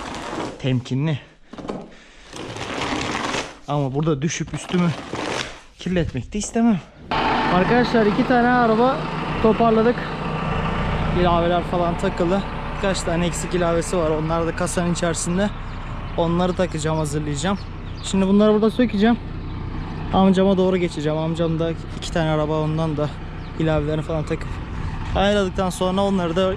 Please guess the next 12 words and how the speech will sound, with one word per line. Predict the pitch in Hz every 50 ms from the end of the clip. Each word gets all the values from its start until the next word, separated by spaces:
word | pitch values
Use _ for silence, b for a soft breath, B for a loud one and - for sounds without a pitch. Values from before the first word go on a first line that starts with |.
| - - 175
ileriye | 175 175 175 170 175 175
çekeceğim. | 160 - 156 131 139 143 175 190 180 - - - - - - - -
Evet | 156 160 156 175
arkadaşlar, | 175 151 - 190 190 196 180 - - 165 147
şimdi | - - 170 165 170 180 185 170 - - - - - - - - 185 175 160 - - -
römork | 151 151 147 151 151 160 156 156 165
orada | 156 156 151 165 160 156
duruyor. | 165 165 175 170 165 175 180 - - - - -
Ee, | 143 135 135 139
ilaveleri | 139 135 143 143 143 147 147 156 151 151
birazdan | 156 151 143 143 156 160 156
takacağım. | - 170 156 - 170 165 190 208